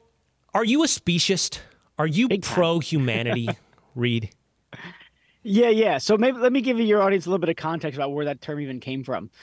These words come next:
Speaker 2: So, yeah, there's this thing called speciesism that someone might get level, a charge that somebody might get leveled with, and it comes from animal rights literature. So,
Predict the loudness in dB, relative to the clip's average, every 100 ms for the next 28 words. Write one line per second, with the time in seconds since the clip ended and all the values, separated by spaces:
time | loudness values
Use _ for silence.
0 | -20 -6 0 2 2 0 -2 0 -4 -2
1 | -2 0 -2 -4 -6 -4 -2 -2 0 -2
2 | -6 _ _ _ -8 -8 -10 -6 -4 -4
3 | -6 -8 -6 -6 -6 -8 -4 -4 -4 -8
4 | -8 -8 -8 -8 -8 -4 -4 -2 -4 -4
5 | -10 _ _ _ -6 -4 -4 -4 -4 -4
6 | -6 -4 -2 -4 -8 _ -4 -2 -4 -4
7 | -8 -10 -14 -12 -14 -10 -2 0 0